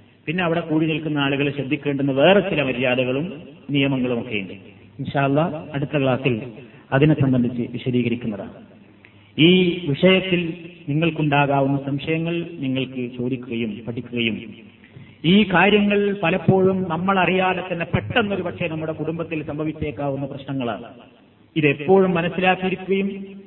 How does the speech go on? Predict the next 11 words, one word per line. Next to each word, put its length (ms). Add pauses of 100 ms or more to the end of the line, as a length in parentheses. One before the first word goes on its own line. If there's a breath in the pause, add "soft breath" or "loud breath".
(540)
ഏതവസരത്തിലും 1000 (500)
ധൈര്യത്തോടുകൂടി 840
ഇസ്ലാം 520
പഠിപ്പിച്ചിരുന്ന 560
ഈ 180
നിയമങ്ങളൊക്കെ 560
പാലിക്കുവാനും 840 (280)
പ്രയോഗത്തിൽ 500
വരുത്തുവാനും 680 (580)
നമുക്ക് 260
സാധിക്കണം. 520